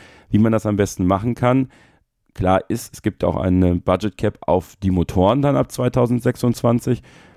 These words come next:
was auch diese Entwicklung, ähm, ja, ein bisschen homogener machen soll, einfach im Gesamtkonstrukt der Formel eins. Und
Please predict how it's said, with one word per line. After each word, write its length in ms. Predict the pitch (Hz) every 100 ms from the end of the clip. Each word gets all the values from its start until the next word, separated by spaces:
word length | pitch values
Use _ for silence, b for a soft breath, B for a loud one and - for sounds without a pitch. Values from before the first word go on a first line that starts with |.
| b -
was 140 | 90
auch 80 | 90
diese 260 | - 110 127
Entwicklung, 760 | 117 123 - 120 120 123 113 - _
ähm, 500 | - 110 113 110 104 - _ _
ja, 200 | 85 95
ein 200 | - 90
bisschen 640 | 92 104 110 107 104 123 - _ _ _ _ _ _ _ _ _ _ _ _ _ _ _ - - _
homogener 640 | 98 123 120 90 110 139 135
machen 300 | 131 131 123
soll, 340 | 123 135 135 -
einfach 320 | - 92 90 -
im 340 | 82 98 95
Gesamtkonstrukt 800 | 90 92 107 - 110 - 110 -
der 80 | 90
Formel 360 | - 90 90
eins. 380 | 64 80 113 135 b b b b b b _ _ _ _ _ _ _ _ _ _ _ _ _ _ _ _
Und 440 | 95 107 101 -